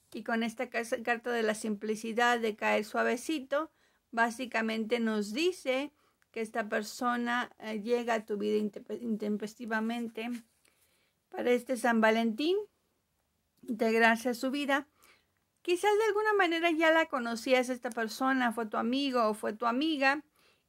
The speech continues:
y va a intentar conquistarte, pero definitivamente no es una persona de fiar. Eso sí, te va a ayudar a que no estés sola o solo en este San Valentín y que estés bastante entretenida o entretenido, pero al final te vas a dar cuenta que no,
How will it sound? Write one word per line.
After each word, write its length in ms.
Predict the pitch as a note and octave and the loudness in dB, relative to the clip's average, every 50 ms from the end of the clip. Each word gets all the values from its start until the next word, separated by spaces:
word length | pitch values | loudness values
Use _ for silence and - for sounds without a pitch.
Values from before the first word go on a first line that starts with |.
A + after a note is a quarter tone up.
| _ - | _ -8
y 100 | A#3+ A#3 | -2 0
va 120 | A#3 B3 | 2 2
a 20 | |
intentar 680 | B3 B3 A#3 A#3+ A#3+ A#3 A3+ G#3+ A#3+ A#3+ A#3+ A#3 B3 A#3+ | 2 2 2 2 0 0 2 4 4 6 6 4 2 -2
conquistarte, 840 | - A#3+ A#3 G#3+ A3 - A3 G3+ - - A#3+ A3 G#3+ G#3 - A#3+ A3+ | -4 -2 -2 -2 -4 -4 -8 -10 -6 -2 -2 0 0 -2 -4 -6 -4
pero 160 | G#3 A3+ A3 | -2 -2 0
definitivamente 1080 | A3 A3 G#3+ - C4 B3+ C4 C#4 C4+ A3+ - _ - D#4 D#4+ D4+ D4 C#4 C#4 C4 C4 C#4 | 0 0 -2 -2 -4 -4 -2 -4 -6 -8 -10 _ -4 -2 0 0 2 0 0 0 -2 -2
no 100 | C4 C4 | -2 0
es 100 | C4 B3+ | -2 -2
una 220 | C4+ C4 C4 B3 A3+ | 0 -2 -2 -2 -2
persona 400 | A3+ A3+ A3+ - A#3 A#3+ A#3+ A#3 | -4 -8 -6 -6 -4 -2 0 0
de 80 | A3+ | -2
fiar. 460 | A3+ - A#3 A3+ A3+ A3+ A#3 C#4 E4 - _ _ _ _ _ _ _ _ _ _ _ _ _ _ _ - | -2 -4 -2 2 4 4 4 4 2 -2 _ _ _ _ _ _ _ _ _ _ _ _ _ _ _ -8
Eso 280 | B3 B3 A3+ B3 A#3+ | -6 -4 -2 -2 -2
sí, 400 | A3+ - - C4 B3+ C4 A#3 A3+ A#3 | -2 -2 -2 0 0 -2 -4 -4 -6
te 100 | B3 A#3 | -2 0
va 80 | A3+ A#3+ | 0 0
a 20 | |
ayudar 360 | B3 A#3+ A#3 A3 A#3+ A#3+ A#3+ | 0 0 2 4 4 4 4
a 100 | B3 A#3 | 4 2
que 80 | - A#3 | -2 -4
no 80 | A#3 | -4
estés 300 | A#3 A3 A3+ - A3+ G#3+ | -4 -2 -2 -2 -4 -4
sola 440 | - - B3 B3 B3 B3 A#3 A3 G#3+ | -2 0 2 4 6 6 6 6 4
o 60 | A3 | 2
solo 380 | G#3+ - - A3+ A3+ A3+ A3 A3 | 0 -2 -2 0 0 2 2 0
en 100 | A3 A3 | 0 -2
este 220 | A3+ G#3+ - A#3 | -4 -4 -6 -8
San 200 | A3 A3 G#3+ G#3 | -4 -2 -2 2
Valentín 560 | G#3 G3+ G3+ G#3 G#3+ G#3+ G#3 - B3 B3 B3+ B3+ | 2 2 2 2 2 0 -4 -4 -6 -6 -4 -6
y 120 | A3+ G#3 | -6 -6
que 80 | - A3 | -8 -10
estés 240 | A3 - A3+ G#3 | -10 -12 -8 -6
bastante 400 | A3 G#3+ G#3+ - A3+ A3+ G#3+ A3+ | -6 -6 -6 -6 -8 -8 -6 -6
entretenida 680 | A3 A3 G#3 G#3 G#3 G3 G3 G#3+ G#3+ A3 A3+ A3+ A3+ A3 | -6 -6 -4 -4 -6 -6 -6 -6 -6 -4 -2 0 0 0
o 20 | A3 | 0
entretenido, 680 | A3 G#3+ - A3+ - B3+ C4+ D#4 E4 D#4+ D4+ D#4 E4+ - _ _ _ - - _ _ _ _ | -2 -4 -6 -6 -4 -4 -2 -2 0 2 2 2 2 -2 _ _ _ -20 -20 _ _ _ _
pero 180 | - A#3 A#3 | 0 4 4
al 120 | A3+ A3+ A3+ | 4 4 2
final 300 | B3 A#3 A#3 A#3 A3+ A3+ | 0 0 0 0 0 0
te 100 | A#3 A3 | 0 0
vas 200 | A3+ A3 - A#3+ | -2 -2 -4 -2
a 40 | |
dar 180 | A3+ A3 G#3+ G#3 | -2 -2 -2 -2
cuenta 400 | - A3+ A3+ A3 G#3 G#3+ G#3 G#3 | -4 -4 -4 -4 -2 -2 -4 -4
que 140 | - G#3 G#3 | -4 -4 -2
no, 380 | G#3 G#3+ G#3+ G#3+ G#3+ - - | 0 0 2 0 0 -2 -4